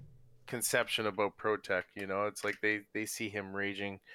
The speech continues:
and saying that he's calling everyone hackers. But, I mean, if you've been dealing with, you know, pieces of shit that have been stream sniping you for, you know,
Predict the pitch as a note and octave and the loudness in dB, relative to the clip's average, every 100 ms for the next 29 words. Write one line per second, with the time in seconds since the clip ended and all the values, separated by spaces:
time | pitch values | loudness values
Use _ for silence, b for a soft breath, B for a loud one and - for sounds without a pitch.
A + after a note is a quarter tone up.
0 | b b - G2+ - G#2+ G#2 G2+ G2 F#2 | b b -6 0 6 6 6 6 4 2
1 | - G#2 G2+ G2+ G2+ G2 F#2+ F#2+ G#2 G2+ | 4 6 6 6 4 2 0 2 4 2
2 | - F#2 - G2 G#2 G#2+ A2+ A2 - B2+ | 0 -6 -2 0 2 2 2 2 0 -2
3 | A#2 A2+ G#2 A2+ A2 G#2+ G#2 F#2+ _ _ | -2 -4 2 4 4 6 4 2 _ _
4 | _ _ - G#2+ G#2 - B2+ A2+ A2 G#2 | _ _ -2 2 2 4 2 4 2 4
5 | G#2 - A#2+ A2 A2 G#2 F#2+ G2+ - - | 6 6 6 6 6 6 4 0 -2 0
6 | A2 A2 - G#2+ G2 G2+ G2+ F#2+ - G2+ | -2 0 2 2 2 -2 0 -2 0 0
7 | F#2+ F#2+ G#2+ G2 G#2+ | 2 2 4 4 2